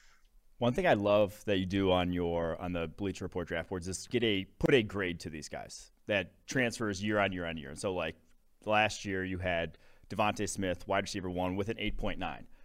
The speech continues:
This year, though, you have a guy with a higher grade. I've been saying that last year's class is kind of a unicorn with three guys at the top. I didn't think any of these guys in this year's class could touch that trio,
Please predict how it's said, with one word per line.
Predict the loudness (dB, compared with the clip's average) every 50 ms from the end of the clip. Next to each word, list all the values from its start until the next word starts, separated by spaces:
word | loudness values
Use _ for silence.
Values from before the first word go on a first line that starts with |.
| -20 -20 -14 -8
This | 0 2 4 4 4 2 0
year, | 0 0 0 0
though, | -2 -2 -4 -4 -6 -10 -14 -16 -18 -20 -20 -18 -10
you | -2 -2 0 2 4
have | 6 8 8 8 8 6
a | 2
guy | 2 2 4 4 4 2
with | 0 -2 -2
a | -2 -4
higher | -4 -4 0 2 4 4 4 4 2 0
grade. | 0 -2 0 2
I've | 4 4 4 4
been | 2 0
saying | 2 2 4 4
that | 4 4 4
last | 4 4 2 2 0
year's | -6 -6
class | -2 -2 -2 -2 -2
is | -4
kind | -2 0 0
of | 0 0
a | 0
unicorn | 0 0 0 0 0 -2 -2 -2
with | -2 -2
three | -2 0 2 4
guys | 6 6 6 6 4
at | 0 -4
the | -6
top. | -4 0 2 2 2 4 2
I | 2
didn't | 2 2 0 0
think | -2 -2 -2
any | -2 -2 -2
of | -4 -4
these | -6 -6 -2
guys | -2 -2 -2 -2 -4
in | -6
this | -6 -6
year's | -8 -10 -4
class | -2 -2 -2 -2 -4
could | -8 -4
touch | -2 -2 -2 0 -2
that | -2 -2 -2
trio, | -2 0 4 6 8 8 8 6 4 2